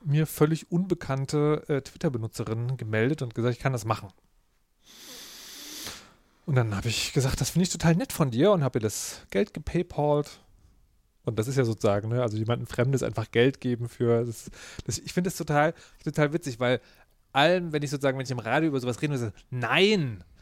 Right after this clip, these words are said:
nein, <laughs> nein." Aber der Mensch, Markus, möchte an dieses Gute glauben. Der möchte einfach daran glauben, dass es sozusagen Leute gibt, die kennen dich vielleicht irgendwie von Twitter oder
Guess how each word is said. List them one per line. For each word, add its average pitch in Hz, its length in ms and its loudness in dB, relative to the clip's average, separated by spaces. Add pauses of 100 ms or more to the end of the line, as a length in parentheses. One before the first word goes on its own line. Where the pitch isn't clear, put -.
(120)
nein, 170 840 4 (160)
<laughs> - 140 -8
nein." 160 680 0 (200)
Aber 180 600 4 (440)
der 135 120 2
Mensch, 190 420 -4
Markus, 151 580 -6 (380)
möchte 170 420 4
an 165 100 0
dieses 160 240 -2
Gute 180 220 -2
glauben. 175 220 4
Der 147 100 2
möchte 208 160 0
einfach 185 140 -4
daran 180 100 -4
glauben, 202 380 4
dass 165 100 -4
es 156 60 -4
sozusagen 135 280 0
Leute 190 360 6
gibt, 170 320 0
die 147 280 -4 (200)
kennen 175 260 -6
dich 165 120 -6
vielleicht 147 200 0
irgendwie 165 200 -4
von 135 180 -4
Twitter 185 280 0
oder 135 220 2